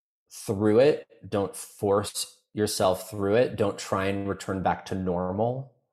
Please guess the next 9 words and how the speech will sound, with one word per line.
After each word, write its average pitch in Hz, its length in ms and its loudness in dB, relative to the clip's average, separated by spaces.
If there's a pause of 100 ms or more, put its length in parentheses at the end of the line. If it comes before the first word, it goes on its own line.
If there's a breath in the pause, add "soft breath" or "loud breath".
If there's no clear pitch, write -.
(640)
Like, 90 340 0 (760)
honor 120 800 4 (100)
and 101 140 -2
respect - 960 -2 (840)
the 98 180 0
interstitial, - 1080 -4 (340)
the 95 180 -2
in 98 100 0
be-, 92 140 -2